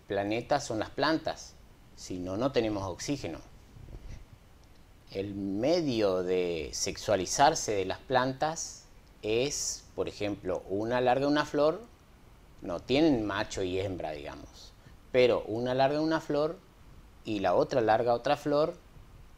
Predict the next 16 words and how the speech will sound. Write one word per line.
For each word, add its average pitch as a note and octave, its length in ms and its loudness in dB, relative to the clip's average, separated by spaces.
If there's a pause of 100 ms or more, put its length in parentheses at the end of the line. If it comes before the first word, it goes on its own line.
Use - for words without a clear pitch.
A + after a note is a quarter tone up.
(240)
y A#2+ 160 -6
tiene E3+ 280 2
que C#3+ 80 4
haber E3 220 6
una C#3+ 180 2
conexión B2+ 540 0
entre A#2 260 -2
esas B2 260 -2
dos C#3 160 0
flores D3+ 680 2 (1200)
para A2 320 4
que G#2+ 140 -2
la G2 240 -2
planta D3+ 440 2
se C3+ 140 -2
reproduzca, A2+ 840 -2